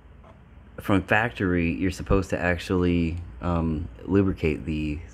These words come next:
and as soon as they dry out, they tend to do the same thing.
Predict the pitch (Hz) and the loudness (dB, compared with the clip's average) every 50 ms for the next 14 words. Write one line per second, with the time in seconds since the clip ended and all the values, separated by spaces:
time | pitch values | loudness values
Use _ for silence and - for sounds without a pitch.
0 | - - - - 80 78 76 76 78 - 90 87 85 78 82 76 76 78 - 78 | -20 -14 -8 -4 -2 -2 -2 -4 -2 0 0 0 0 0 0 -2 -2 -2 -4 -4
1 | 76 78 78 78 78 73 - 76 73 76 - 85 76 73 76 78 80 73 76 76 | -2 -2 -2 -2 -2 -4 -4 -6 -8 -6 -4 -4 -4 -4 -2 -4 -4 -4 -4 -6
2 | - - 78 76 73 78 - 87 82 78 73 78 82 | -4 -4 -2 -2 -2 -2 -2 0 0 0 0 -2 -4